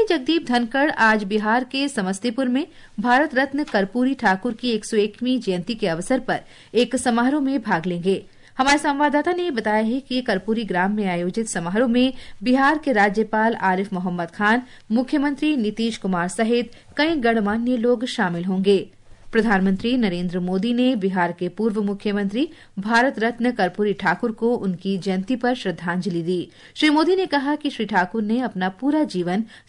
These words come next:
सामाजिक न्याय के लिए समर्पित कर दिया और इस दिशा में कई प्रयास किए।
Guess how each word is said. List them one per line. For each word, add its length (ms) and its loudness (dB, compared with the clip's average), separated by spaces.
सामाजिक 500 2
न्याय 260 0
के 180 -4
लिए 220 0
समर्पित 500 -4
कर 140 -2
दिया 240 0
और 100 4
इस 140 0
दिशा 260 -2
में 280 -2
कई 160 0
प्रयास 420 -2
किए। 380 -4